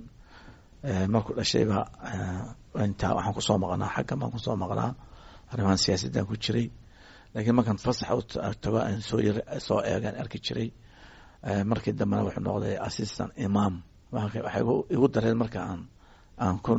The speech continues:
noqday Finland two thousand eleven baan filayaa. Eh, masaajid aan tegey, eh, lagu tukanayo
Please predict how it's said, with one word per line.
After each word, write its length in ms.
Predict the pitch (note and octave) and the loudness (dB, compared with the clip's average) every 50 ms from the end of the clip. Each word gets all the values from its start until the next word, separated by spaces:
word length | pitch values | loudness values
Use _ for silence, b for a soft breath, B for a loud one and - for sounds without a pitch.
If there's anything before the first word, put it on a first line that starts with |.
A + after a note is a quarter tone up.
| - - - - - - | 2 -2 -6 -8 -10 -6
noqday 380 | - - G2+ - A#2+ G#2+ G2 | -4 -4 -2 0 2 2 2
Finland 500 | - - - A2+ G#2+ G2+ G2+ G#2 G#2+ A2 - - b b b b b b b b b b | 2 0 0 2 4 4 4 4 2 0 -2 -10 b b b b b b b b b b
two 140 | - - G#2+ | -6 -6 -4
thousand 420 | G#2+ - G2+ F#2 F2 - F#2 F2 - - - - - - | -2 0 0 0 2 2 0 -2 -2 -4 -12 -20 -16 -8
eleven 400 | - - G2 G2+ G2+ F#2+ G2 F#2 F2+ - | -4 0 4 4 4 4 2 -2 -2 -2
baan 160 | G#2+ - G3 | 0 0 0
filayaa. 440 | - - G2 G2 G2 F#2+ G#2 A2 A2+ - - - b b b b b b b b b b b | 0 0 0 0 2 2 2 0 -2 -4 -6 -14 b b b b b b b b b b b
Eh, 220 | - A#2 A#2 F#2+ F#2+ | -6 -4 -2 0 0
masaajid 560 | G2+ G2+ F#2 - - G#2+ G#2 G#2+ - - - - - | -2 -2 -2 2 4 4 4 4 2 -2 -4 -4 -4
aan 140 | - D#2+ D#2 | -4 -6 -6
tegey, 400 | - - - G2+ G#2+ G#2 A#2 - - - - - - - - b b b b b b b b - - | -4 -2 -2 0 0 0 0 -2 -4 -8 -14 -20 -20 -20 -20 b b b b b b b b -20 -14
eh, 380 | - - G#2 F#2 F2 F2 F2+ F#2+ | -8 -6 -4 -2 -2 -2 -2 -2
lagu 240 | G#2+ G#2+ A2 A2 G#2 - | -2 -2 -2 -2 -2 -4
tukanayo 580 | - - G#2 - A2+ G2+ G2+ G#2 G#2 G#2+ A2+ | -2 -4 -2 0 0 0 2 2 2 2 0